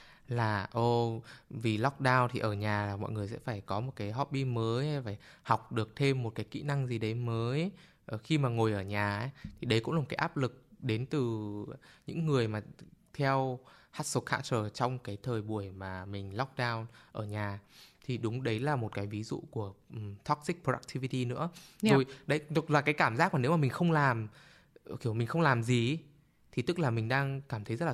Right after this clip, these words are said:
Speaker 1: có tội, kiểu, tội lỗi.
Speaker 2: Yes, đúng rồi. Tức, tức là cái self-worth của mình nó bị gắn liền là đấy, nếu mà tôi không làm gì tức là tôi vô dụng, tôi không, tôi không có ý nghĩa gì với ai cả.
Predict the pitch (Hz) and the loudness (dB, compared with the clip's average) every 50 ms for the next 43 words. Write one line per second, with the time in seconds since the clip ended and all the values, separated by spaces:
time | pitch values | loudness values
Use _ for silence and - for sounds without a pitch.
0 | - - - - 117 - - - - - - - - - - - - 104 - - | -2 -6 -10 -10 -6 -2 -2 -2 -2 -2 -10 -16 -18 -16 -8 -4 -4 -4 -2 -2
1 | 104 - 127 123 110 143 196 202 - - - _ _ _ - - 202 208 208 233 | 0 2 4 4 4 4 0 0 -2 -8 -20 _ _ _ -2 2 4 6 6 6
2 | 247 247 240 - - - - - 160 165 196 202 196 180 170 - _ _ _ _ | 4 2 0 -4 -14 -14 -10 -6 -4 0 0 2 2 0 -2 -4 _ _ _ _
3 | _ _ - - 294 294 - - - - - - 359 330 294 - 180 180 - - | _ _ 4 4 4 4 4 -6 -10 -4 4 6 8 8 8 6 6 6 8 10
4 | 285 285 285 277 - - 320 349 - - 180 156 151 151 147 170 214 240 - - | 10 10 10 10 8 6 6 6 6 4 4 4 4 4 2 2 2 2 2 4
5 | 175 190 - 208 240 302 320 311 277 220 180 160 160 165 160 156 156 160 208 - | 2 4 6 6 4 6 6 8 8 8 8 6 4 4 4 6 4 4 2 0
6 | _ - - 185 202 220 247 233 247 240 240 240 214 190 180 165 - - - 208 | _ 2 8 8 10 10 8 6 4 6 8 8 8 8 6 4 2 2 0 2
7 | - 196 180 190 220 220 262 262 - - _ _ _ _ _ - - - 214 - | 4 6 8 8 8 10 8 8 6 4 _ _ _ _ _ -10 -2 -2 0 4
8 | 233 226 - - - 240 - 247 247 240 180 - 202 196 196 - 233 262 226 175 | 4 2 2 4 2 4 6 6 6 6 8 8 10 10 10 8 6 4 4 4
9 | 170 170 - 208 214 220 - 190 156 | 4 4 4 4 2 2 2 2 0